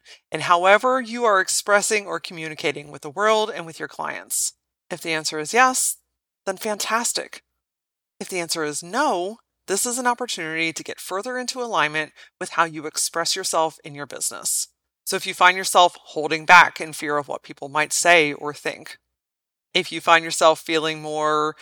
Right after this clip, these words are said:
like, "I have to be more polished," or, "I have to be more professional," or, "I ha-, I should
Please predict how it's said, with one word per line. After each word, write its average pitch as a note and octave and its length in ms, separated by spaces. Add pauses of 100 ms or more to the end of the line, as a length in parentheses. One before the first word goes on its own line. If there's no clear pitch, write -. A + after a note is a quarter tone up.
(240)
like, E3 160
"I F3 160
have F3+ 180
to - 80
be F#3+ 100
more F#3 180
polished," F3+ 680
or, D#3 100
"I D#3+ 40
have E3 180
to E3+ 80
be F3+ 120
more F#3 180
professional," F#3 680
or, C#3+ 140
"I D#3 140
ha-, F3+ 320
I E3+ 280
should G3+ 500